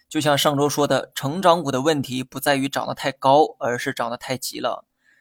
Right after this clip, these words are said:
我们呢，来复盘一下今天芯片为何大跌。之前呢，给大家讲过一个逻辑哈，芯片前期的大涨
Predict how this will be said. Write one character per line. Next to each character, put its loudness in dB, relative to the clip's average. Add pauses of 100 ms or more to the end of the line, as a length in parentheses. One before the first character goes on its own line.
我 0
们 2
呢， 6
来 4
复 -2
盘 0
一 -4
下 2
今 -6
天 -4
芯 -4
片 -2
为 0
何 -10
大 -4
跌。 -12 (480)
之 -6
前 0
呢， 4
给 -4
大 2
家 6
讲 -2
过 -6
一 -6
个 -4
逻 -6
辑 -6
哈， -10 (380)
芯 -2
片 0
前 -6
期 -4
的 -4
大 2
涨 -4